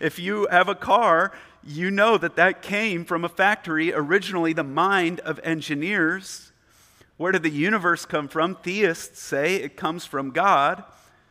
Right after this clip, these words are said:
Uh, others have said the universe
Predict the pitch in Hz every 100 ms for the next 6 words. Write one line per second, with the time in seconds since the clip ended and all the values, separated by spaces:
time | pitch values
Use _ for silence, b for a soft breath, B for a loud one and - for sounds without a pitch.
0 | b b b b b b _ _ 147 151
1 | - 165 190 175 - 185 202 - 190 165
2 | 165 143 147 214 185 170 170 - -